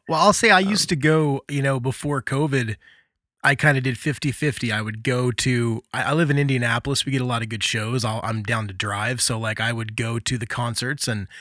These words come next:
Speaker 1: if they were friends or, or just through publicists, I'd go do the, the things in person. You know, I'd have two mics set up and the whole deal. But I also did a lot of Zoom stuff. So then when covid hit, everything went Zoom.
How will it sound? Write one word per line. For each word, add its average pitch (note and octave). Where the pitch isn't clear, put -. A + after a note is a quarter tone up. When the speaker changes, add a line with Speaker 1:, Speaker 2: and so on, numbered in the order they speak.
Speaker 1:
if A#2+
they C3
were B2
friends B2
or, A#2
or G#2+
just -
through B2+
publicists, B2+
I'd A#2+
go B2+
do B2+
the, A#2
the A2+
things C3
in C3+
person. F3
You F#2+
know, G2+
I'd A#2
have G#2+
two -
mics C3
set C#3
up C3
and G#2+
the A2+
whole B2
deal. A2+
But D3
I D3
also D#3+
did C#3
a C3+
lot A#2+
of A#2
Zoom G3
stuff. G2+
So C3+
then B2+
when A2+
covid F3+
hit, A2+
everything C3+
went G2+
Zoom. G2